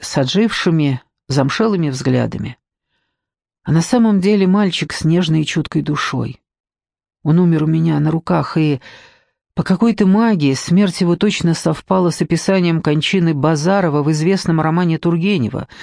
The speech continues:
опубликованном годом спустя.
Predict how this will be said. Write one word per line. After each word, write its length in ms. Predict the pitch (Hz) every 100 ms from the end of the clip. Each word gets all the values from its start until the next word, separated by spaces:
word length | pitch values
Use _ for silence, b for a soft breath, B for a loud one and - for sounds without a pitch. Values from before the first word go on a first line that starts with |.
| B B B
опубликованном 880 | - 131 156 151 - 233 196 180 147
годом 320 | 170 165 151
спустя. 640 | - - - - 123 104